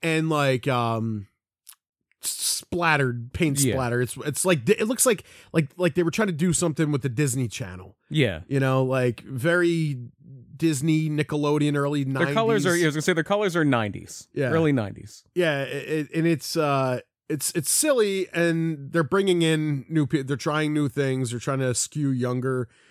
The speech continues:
Speaker 1: Uh, but they brought in a new guy named Bron Breakker.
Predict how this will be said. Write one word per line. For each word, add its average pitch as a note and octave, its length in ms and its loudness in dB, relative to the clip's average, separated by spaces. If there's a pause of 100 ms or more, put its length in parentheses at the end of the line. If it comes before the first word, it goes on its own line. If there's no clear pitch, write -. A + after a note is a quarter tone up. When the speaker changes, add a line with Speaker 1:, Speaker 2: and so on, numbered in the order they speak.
(360)
Speaker 1:
Uh, D#3+ 340 2
but D#3 420 0
they D#3 360 0
brought D#3+ 520 -2
in D#3 540 2
a C#3 100 0
new G#3 340 2
guy C3 380 2
named B2+ 520 0
Bron D3+ 460 0
Breakker. A#2 640 -6